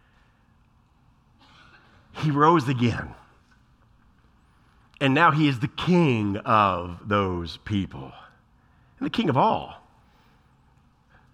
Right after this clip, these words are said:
And he's coming again. <laughs> This is, this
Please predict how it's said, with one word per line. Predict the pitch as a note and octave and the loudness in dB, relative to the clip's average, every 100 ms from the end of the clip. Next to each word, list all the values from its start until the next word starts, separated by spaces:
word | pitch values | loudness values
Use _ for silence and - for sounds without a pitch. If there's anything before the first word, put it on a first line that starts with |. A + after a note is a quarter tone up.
| _ _ - | _ _ -6
And | C#3 | -2
he's | C#3 | 2
coming | - E4 A#3+ | 4 4 2
again. | C#3+ F#3 C#4+ A3 G#2+ A#2 - | 2 2 4 4 2 -2 -6
<laughs> | - C3+ - | -12 -12 -4
This | A#3+ - | -2 0
is, | C4 - - - - | 0 -2 -6 -10 -6
this | C#3 C#4 B3+ A#2+ - | 2 4 4 2 -4